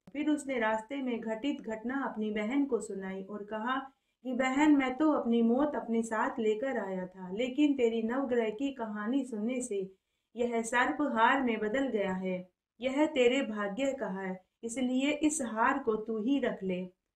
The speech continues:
बहन अपने भाई से बोली कि भाई तेरे तो नवग्रह की दशा चल रही है, तू भाभी से कहना वह तुझे नवग्रह की कहानी सुनाया करे। इस तरह भाई अपनी बहन से मिलकर अपने घर लौट आया।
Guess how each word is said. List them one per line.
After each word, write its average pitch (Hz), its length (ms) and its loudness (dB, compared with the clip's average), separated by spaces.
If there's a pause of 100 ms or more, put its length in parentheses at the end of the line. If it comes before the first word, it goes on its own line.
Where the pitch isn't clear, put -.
(460)
बहन 294 380 2
अपने 254 300 2
भाई 269 300 6
से 254 220 6
बोली 240 320 6
कि 254 200 -4
भाई 247 340 0 (340)
तेरे 262 280 4
तो 254 200 2
नवग्रह 233 440 4
की 262 220 -2
दशा 220 340 2
चल 277 200 2
रही 196 260 2
है, 190 200 -4 (340)
तू 285 100 -4
भाभी 247 420 2
से 233 200 4
कहना 220 460 -2
वह 240 200 2
तुझे 226 380 -2
नवग्रह 254 440 2
की 240 220 -4
कहानी 226 520 2
सुनाया 214 480 -2
करे। 180 360 -4 (640)
इस 294 260 -2
तरह 240 340 0 (380)
भाई 262 320 2
अपनी 240 300 2
बहन 254 320 4
से 233 200 4
मिलकर 220 440 -2
अपने 214 280 -2
घर 262 240 -2
लौट 254 320 0
आया। 180 320 -4